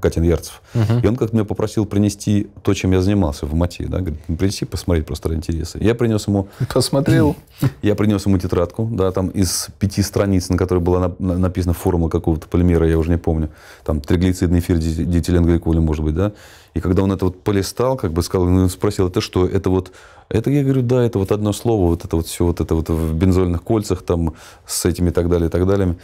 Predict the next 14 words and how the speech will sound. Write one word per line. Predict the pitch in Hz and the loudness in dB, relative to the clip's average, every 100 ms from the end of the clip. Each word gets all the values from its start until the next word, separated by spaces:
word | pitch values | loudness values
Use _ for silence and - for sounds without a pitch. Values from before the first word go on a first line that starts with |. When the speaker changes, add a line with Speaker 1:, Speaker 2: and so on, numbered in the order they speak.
| - - - | -14 -20 -6
Speaker 1:
Он | - 87 | 0 0
закрыл, | 85 - 117 143 | 0 0 0 2
как | 131 | 0
бы, | 110 | 2
говорит: | 98 80 | 0 0
«Андрей, | 85 82 101 | 0 2 2
говорит, | 85 78 71 - - _ _ _ | 0 -2 -6 -12 -20 _ _ _
какого | - 82 - - 165 139 | -4 -4 -2 0 2 2
инженера | 98 92 107 | 2 0 2
лишилась | 95 85 - 92 87 - | 2 0 -2 0 0 0
наша | 85 80 92 | -2 -2 -2
промышленность?» | - 85 80 - 82 - - - - - _ | 0 0 0 -4 -8 -4 -2 -4 -12 -20 _
<laughs> | _ _ _ | _ _ _
Да. | - 82 | -10 -8